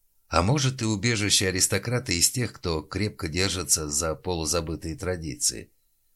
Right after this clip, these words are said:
Во всяком случае, столь примитивных капищ девятерых давным-давно уже больше нигде не строили. За то, что он мог сказать совершенно точно,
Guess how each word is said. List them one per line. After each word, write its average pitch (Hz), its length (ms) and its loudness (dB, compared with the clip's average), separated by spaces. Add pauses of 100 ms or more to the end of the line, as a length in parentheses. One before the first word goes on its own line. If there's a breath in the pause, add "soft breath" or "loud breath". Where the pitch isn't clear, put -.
(220)
Во 92 140 6
всяком 156 360 6
случае, 143 440 2
столь 117 320 2
примитивных 95 840 0
капищ 85 460 -2
девятерых 92 720 -4 (340)
давным-давно 101 800 0
уже 85 220 -2
больше 80 360 -2
нигде 78 300 -4
не 82 100 -4
строили. 65 640 -2 (800)
За 110 240 4
то, 151 200 0
что 131 260 2
он 117 120 -2
мог 127 220 0
сказать 113 460 2
совершенно 113 580 2
точно, 147 720 2